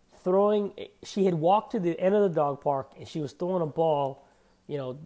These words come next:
oh, at the other end, the dog was running and coming back to her. My dog was walking around the fence line and noticed they were playing. So he walks up and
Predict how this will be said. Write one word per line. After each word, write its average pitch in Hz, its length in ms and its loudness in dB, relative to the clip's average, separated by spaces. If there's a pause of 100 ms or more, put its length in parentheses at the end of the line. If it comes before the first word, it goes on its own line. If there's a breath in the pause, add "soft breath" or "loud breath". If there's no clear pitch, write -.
(680)
oh, 151 260 -2
at 151 160 -8
the 165 140 -2
other 190 200 4
end, 151 300 -4
the 135 60 -8
dog 147 280 -2
was 135 140 -6
running 147 240 -2
and 135 80 -10
coming 135 240 -10
back 165 260 -2
to 113 80 -12
her. 117 200 -16 (1300)
My 185 260 0
dog 208 420 6 (440)
was 156 340 -4
walking 170 460 0
around 170 560 4
the 139 80 -4
fence 156 320 -4
line 107 300 -10 (640)
and 151 440 -6
noticed 160 460 -2
they 156 80 -2
were 170 100 0
playing. 220 340 -4 (800)
So 170 340 -4
he 185 180 -4
walks 185 440 -6
up 127 300 -6 (1080)
and 143 800 -6